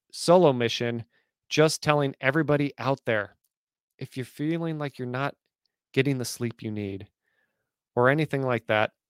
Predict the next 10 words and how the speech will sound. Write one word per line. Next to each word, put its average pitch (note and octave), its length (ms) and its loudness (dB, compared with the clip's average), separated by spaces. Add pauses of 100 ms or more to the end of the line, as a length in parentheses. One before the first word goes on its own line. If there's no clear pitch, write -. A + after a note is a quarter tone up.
(340)
there's C#3 200 -4
a C3 180 -4 (280)
million D#3+ 420 2
different C#3+ 240 -2
things C3 220 -2
you A#2+ 60 -2
can A2+ 120 0
do, A2+ 200 2
from A2+ 180 -6
health A#2 320 0